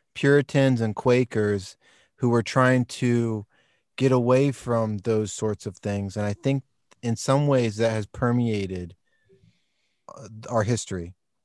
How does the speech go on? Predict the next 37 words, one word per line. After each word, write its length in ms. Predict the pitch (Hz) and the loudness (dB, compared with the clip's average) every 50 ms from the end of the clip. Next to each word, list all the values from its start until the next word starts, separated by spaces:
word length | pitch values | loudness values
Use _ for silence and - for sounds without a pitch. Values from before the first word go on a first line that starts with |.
| _ - | _ -4
right? 180 | 113 113 117 120 | 2 2 4 4
If 120 | 120 - | 2 2
you 100 | 131 123 | 2 4
look 180 | 127 147 147 - | 4 4 4 4
at 60 | 143 | 4
our 140 | 135 131 127 | 6 4 4
churches, 560 | 117 - - 131 123 117 - - 113 104 101 | 2 0 -2 -2 -2 -2 -2 -4 -4 -4 -2
they're 120 | - 117 113 | -2 -2 -2
going 240 | 113 120 120 117 117 | 0 0 0 0 0
to 60 | 113 | 0
look 200 | 113 110 104 - | 0 -2 -2 -2
different, 460 | - 104 - - - 98 95 104 - _ _ _ _ _ _ - | -4 -6 -6 -6 -8 -10 -10 -10 -12 _ _ _ _ _ _ -2
and 100 | 113 117 | 2 2
that's 200 | 127 139 - - | 2 2 2 -2
fine. 420 | - - 135 120 113 110 107 110 | -2 0 0 2 2 0 -2 -4
There's 220 | 104 107 107 98 104 | -4 -4 -4 -2 -2
a 40 | |
lot 200 | 107 110 110 110 | 0 0 0 0
of 100 | 107 104 | -2 -4
good 200 | 101 117 113 113 | -2 0 0 0
in 120 | 113 107 104 | 0 -2 -4
that 260 | 104 104 98 - - | -6 -8 -10 -12 -12
too. 360 | - 113 110 98 87 85 87 _ _ _ _ _ _ _ _ _ _ _ _ - | -8 -8 -8 -8 -8 -12 -14 _ _ _ _ _ _ _ _ _ _ _ _ -6
But 120 | 110 110 | -4 -2
you 180 | 120 139 139 131 | 0 2 2 2
are, 180 | 127 123 117 - _ _ _ _ _ _ - _ _ - | 2 0 -2 -6 _ _ _ _ _ _ -20 _ _ -16
the 220 | 107 104 123 135 139 | -10 -4 -2 -2 -2
Italian 640 | 127 - - 139 135 139 151 160 170 170 170 160 | -2 -4 -4 -2 0 2 2 2 2 0 0 -2
spirit 640 | 143 - - - - 143 165 190 170 117 101 - - _ _ | -4 -8 -8 -2 0 2 2 2 2 0 -2 -6 -12 _ _
when 160 | - 117 123 | -8 -6 -6
it 140 | 131 131 - | -6 -6 -6
comes 380 | - 139 135 139 147 143 - - | -4 -4 -2 -2 -2 -6 -8 -6
to, 340 | - 143 131 123 123 120 - _ _ _ _ _ _ _ _ _ _ - | -4 -2 0 0 -2 -4 -6 _ _ _ _ _ _ _ _ _ _ -8
to 140 | - 131 123 | -6 -6 -4
beauty, 580 | 117 117 123 131 156 165 127 107 98 95 95 - _ _ _ _ _ - _ _ _ _ _ _ _ _ - | -2 -2 0 0 0 0 -2 -4 -6 -8 -12 -16 _ _ _ _ _ -20 _ _ _ _ _ _ _ _ -14
it, 160 | 127 127 - _ _ _ _ | -14 -14 -14 _ _ _ _
it's, 300 | - 131 127 117 - - | -6 -6 -6 -6 -8 -16